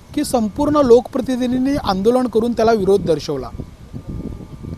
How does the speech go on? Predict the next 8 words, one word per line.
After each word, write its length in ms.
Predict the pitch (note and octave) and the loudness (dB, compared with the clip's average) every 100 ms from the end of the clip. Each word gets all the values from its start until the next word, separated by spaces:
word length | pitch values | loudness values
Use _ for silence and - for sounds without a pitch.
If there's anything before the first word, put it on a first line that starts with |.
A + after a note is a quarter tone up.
| - - - | -14 -14 4
त्यानंतर 420 | A#3 C4 C4 D4 | 6 6 4 2
महाराष्ट्र 500 | C#4 G#3 A#3+ C4 F#3+ | 4 4 4 2 0
राज्याचे 420 | B3+ F#3 A3 A#3 B3 | 0 2 2 2 2
जलसंपदा 580 | G#3+ A3 A#3+ G#3+ A#3 | 2 2 0 -2 0
मंत्री 360 | A#3+ G#3 A3+ B3+ | 0 -2 -2 0
राधाकृष्ण 540 | A3 F3 A3 A#3 B3 | 2 2 0 0 -2
विखे 260 | A#3+ F#3+ A#3+ | -2 0 0
पाटील 340 | A#3 F#3+ E3+ | 0 -2 -4